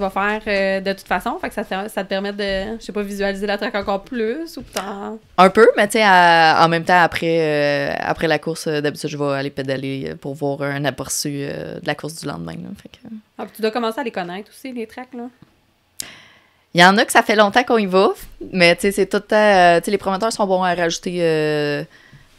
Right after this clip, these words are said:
Speaker 2: tu sais, une, une petite nouvelle section, là, fait que, puis tu sais, juste savoir, euh, d'une année à, tu sais, veux, veux pas, maintenant, nous, on, il y a les pros qui vont courser après nous, fait que, tu sais, ils détériorent aussi la,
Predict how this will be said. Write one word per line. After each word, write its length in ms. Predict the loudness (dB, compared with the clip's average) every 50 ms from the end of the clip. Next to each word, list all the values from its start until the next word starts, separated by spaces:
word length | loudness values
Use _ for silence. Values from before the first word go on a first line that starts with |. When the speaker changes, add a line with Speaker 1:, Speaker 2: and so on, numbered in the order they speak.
| _ _ _ -4
Speaker 2:
tu 80 | -2
sais, 20 | -2
une, 100 | -2 -2 -6 -8 -10
une 60 | -10
petite 280 | -10 -10 -12 -12 -8 -6
nouvelle 300 | -4 2 4 4 4 4
section, 480 | 0 -4 -4 -4 -4 -4 -4 -4 -4
là, 100 | -6 -6
fait 120 | -6 -8 -8
que, 520 | -8 -6 -6 -4 -4 -4 -6 -6 -8 -10 -12 -10
puis 120 | -10 -6 0
tu 60 | 4
sais, 120 | 4 4
juste 200 | 4 2 0 4
savoir, 360 | 4 4 4 4 2 2 4
euh, 140 | 4 4 4
d'une 200 | 4 2 2 0
année 240 | 0 -2 -2 -2 -2
à, 100 | -2 -2
tu 60 | -4 -8 -18 _ _ _ -2
sais, 80 | -2
veux, 140 | 2 2 2
veux 140 | 4 4 2
pas, 160 | 2 2 0
maintenant, 400 | 0 0 -2 -4 -4 -4 -6 -4 -4
nous, 180 | -4 -4 -4
on, 260 | -2 -2 -2 -2 -2 -4 _ _ -20 _ _ _ _ _ _ -20 -20 -12 -4
il 40 | -2
y 60 | 0
a 20 |
les 100 | 0 0
pros 200 | -4 -6 -8 -10
qui 100 | -10 -6
vont 160 | -6 -4 -4 -4
courser 280 | -4 -8 -8 -6 -6
après 220 | -6 -4 -4 -6 -6
nous, 120 | -6 -6
fait 140 | -8 -10 -12
que, 40 | -10
tu 120 | -8 -8
sais, 40 | -6
ils 160 | -6 -6 -8 -8 -6
détériorent 760 | -4 -4 -2 -2 -2 -4 -4 -4 -4 -6 -6 -4 -6 -8 -10 -12 -14 -16 -16 -12 -12
aussi 280 | -10 -8 -6 -6 -4
la, 380 | -2 0 2 2 0 -2 -4 -8